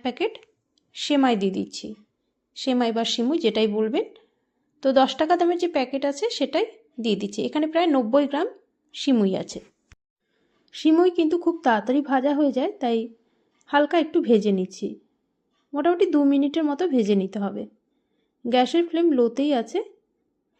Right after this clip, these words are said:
এখানে আমি ময়দার সিমুইটা ব্যবহার করছি, আর সিমুই কিন্তু আটারও পাওয়া যায়, আবার চালেরও পাওয়া যায়। যদি খুবই হেলদিভাবে এটা বানাতে চান, তাহলে আপনারা আটার যে সিমুইটা পাওয়া যায় সেটাও নিতে পারেন, আবার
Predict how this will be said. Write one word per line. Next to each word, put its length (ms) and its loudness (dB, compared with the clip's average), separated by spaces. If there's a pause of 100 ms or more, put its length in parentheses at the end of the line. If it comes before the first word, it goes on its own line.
(500)
এখানে 320 4
আমি 220 4 (540)
ময়দার 420 4
সিমুইটা 440 2
ব্যবহার 340 2
করছি, 360 -2 (640)
আর 300 4
সিমুই 460 2
কিন্তু 260 2 (280)
আটারও 400 2
পাওয়া 300 2
যায়, 160 4
আবার 280 0
চালেরও 420 0
পাওয়া 320 0
যায়। 200 -2 (880)
যদি 240 4
খুবই 340 4
হেলদিভাবে 560 4
এটা 160 2
বানাতে 400 0
চান, 180 -2
তাহলে 300 4
আপনারা 300 -2 (460)
আটার 400 2
যে 160 -2
সিমুইটা 500 2
পাওয়া 280 0
যায় 180 0
সেটাও 320 -2
নিতে 240 0
পারেন, 240 0 (100)
আবার 240 0